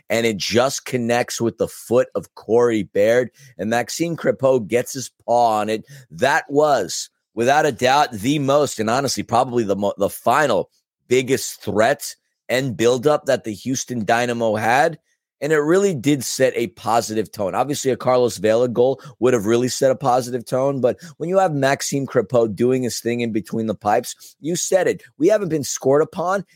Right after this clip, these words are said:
in, since game one of the playoffs against Vancouver, where we already blew 'em out five to two. That's a lot of minutes without conceding a goal. And to think, right,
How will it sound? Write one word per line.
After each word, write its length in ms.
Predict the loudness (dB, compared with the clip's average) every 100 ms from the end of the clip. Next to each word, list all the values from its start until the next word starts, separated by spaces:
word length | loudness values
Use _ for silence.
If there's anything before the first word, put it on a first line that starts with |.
| _ -4
in, 260 | -2 -2 -6
since 320 | -6 -4 -4
game 520 | -2 2 2 0 0
one 280 | 2 2 4
of 160 | 2 0
the 80 |
playoffs 580 | -2 0 2 4 2 -2 -6
against 340 | -2 -2 -2
Vancouver, 520 | -2 -2 0 -2 2 4
where 160 | 4
we 100 | 4
already 320 | 4 4 2
blew 380 | -2 -6 -2 -2
'em 100 | 0
out 240 | 0 -2 -4
five 360 | -2 0 -2
to 120 | -6 _
two. 240 | -12 -8 -8 -12 _ _ _ _
That's 260 | -6 -2 0
a 60 |
lot 360 | 2 4 4 2
of 120 | 0
minutes 560 | -2 -2 -4 -8 -14 -14 _ _
without 580 | -6 -6 -2 0 2 2 -2 -12
conceding 640 | -8 -6 -4 -2 0 -2
a 80 | -4
goal. 400 | 0 2 2 0 -8 -6
And 180 | -6 -4
to 140 | -8
think, 440 | -4 -4 -4 -6 -14 _ _ _ _ _ _ _ _ _
right, 320 | 0 2 0